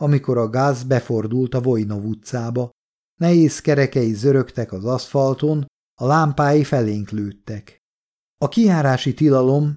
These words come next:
megszegéséért azonnali kivégzés jár. A tűzfigyelői feladat elhanyagolásáért azonnali kivégzés jár.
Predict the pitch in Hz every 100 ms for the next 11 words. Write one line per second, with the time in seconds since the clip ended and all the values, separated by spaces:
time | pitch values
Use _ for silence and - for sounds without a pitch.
0 | - 139 135 143 131 135 123 147 139 143
1 | 143 - 123 113 101 101 104 - 117 107
2 | 101 95 104 - 117 104 95 101 - _
3 | _ _ _ _ - 131 214 226 - 156
4 | 131 123 120 117 110 135 131 131 127 139
5 | 135 139 135 131 135 131 127 139 131 139
6 | 143 143 - _ _ 147 131 104 95 98
7 | 104 104 117 107 101 98 101 95 - 113
8 | 107